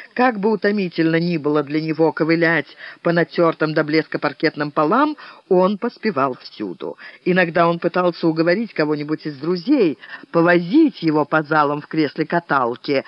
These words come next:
"Покатаемся, вот будет здорово". Он настаивал, смеялся, ну и потеха. "Не хотите, толстяк, жаль!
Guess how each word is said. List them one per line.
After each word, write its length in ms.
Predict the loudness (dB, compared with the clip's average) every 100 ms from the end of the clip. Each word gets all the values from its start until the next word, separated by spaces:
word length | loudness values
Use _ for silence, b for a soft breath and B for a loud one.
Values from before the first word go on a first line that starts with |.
| B B
"Покатаемся, 880 | -6 -2 -2 2 4 4 2 -2 -2
вот 160 | 0 2
будет 280 | 2 0 -4
здорово". 640 | -2 2 2 2 0 -2 B B B 0
Он 240 | 2 2
настаивал, 720 | -2 -2 0 2 2 2 -2
смеялся, 720 | -4 -4 0 2 2 0 -2
ну 100 | -2
и 80 | -2
потеха. 800 | -2 -4 2 2 2 2 0 0 B B B -4
"Не 220 | 0 2
хотите, 580 | 0 -2 0 2 2 2
толстяк, 640 | 2 0 0 0 0 0
жаль! 500 | -2 2 4 4 2